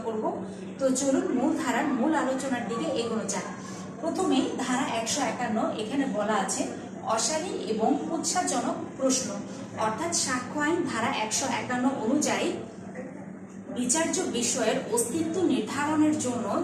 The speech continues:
যদি জানা আবশ্যক না হয়, এক্ষেত্রে অশালীন এবং কুৎসাজনক প্রশ্ন করার ক্ষেত্রে আদালত নিষিদ্ধ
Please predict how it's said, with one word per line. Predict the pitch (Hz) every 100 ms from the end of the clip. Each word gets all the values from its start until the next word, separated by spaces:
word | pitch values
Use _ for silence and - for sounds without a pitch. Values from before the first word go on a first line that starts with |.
| -
যদি | 240 - 202 -
জানা | 214 - 285 -
আবশ্যক | 202 233 240 285 285 185 185
না | 196 294 254
হয়, | 214 - - - - - - 254
এক্ষেত্রে | 294 330 339 - 220 - - - - - - - 220
অশালীন | 226 311 277 349 339 208
এবং | 214 233 -
কুৎসাজনক | 320 - 349 - 320 339 339 -
প্রশ্ন | 277 - 254 247 339 - - -
করার | 220 240 302 302
ক্ষেত্রে | 269 262 226 220 220
আদালত | 196 233 226 269 - 196
নিষিদ্ধ | 208 - 262